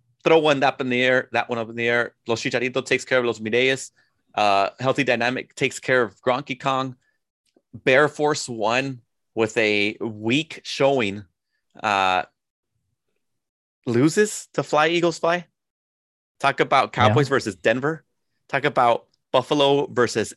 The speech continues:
Speaker 1: Jacksonville. And I'm not throwing a slight towards Fly Eagles Fly. It's just what the records indicate. And
Speaker 2: Correct.
Speaker 1: shame on you, Bear Force One. Shame on you, because you got a trade package this week that included a quarterback that would have, you would have started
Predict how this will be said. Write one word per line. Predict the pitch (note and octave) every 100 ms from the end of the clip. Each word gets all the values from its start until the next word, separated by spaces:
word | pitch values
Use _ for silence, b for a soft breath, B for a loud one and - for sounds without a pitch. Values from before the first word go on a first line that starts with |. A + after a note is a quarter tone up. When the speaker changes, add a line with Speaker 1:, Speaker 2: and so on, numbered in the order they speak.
| -
Speaker 1:
Jacksonville. | - A2+ - C#3 D3 -
And | A2
I'm | A2+
not | B2+ C3+
throwing | - C3 B2 -
a | G#2+
slight | - A#2 B2 - -
towards | A#2 A2
Fly | B2
Eagles | A#2+ A#2+ -
Fly. | C3 D#3+ F#3+ _ _
It's | A2+
just | - B2 - -
what | A2+ -
the | G#2+
records | G2 G#2+ A#2+ A2+ - _ _ _ _ _ -
indicate. | A#2+ G#2+ - F#2+ -
And | A2+ A2 F#2+ - -
Speaker 2:
Correct. | G#2 G2 G2 -
Speaker 1:
shame | D#3+ E3+
on | E3 D#3+
you, | D3
Bear | C3+ B2 A2+
Force | A2+ G#2+ A2+
One. | G2+ G2 - _ _ _
Shame | - D3+ C#3+
on | C#3 C3+
you, | B2
because | G#2 A2 A2+ F#2+
you | D#3
got | D#3
a | C#3+
trade | - C#3+ -
package | B2 A#2+ G#2+
this | G#2+
week | A#2 A2
that | A2
included | G#2+ - C3+ A#2+
a | G2+ G2+ _ -
quarterback | C3 B2 A2+ B2 - b b b b -
that | A2+
would | A#2 A2+ A2+ -
have, | G2+ F2+ - _
you | G#2 A2
would | D#3+
have | F#3
started | - C#3 A#2 A2+ G#2+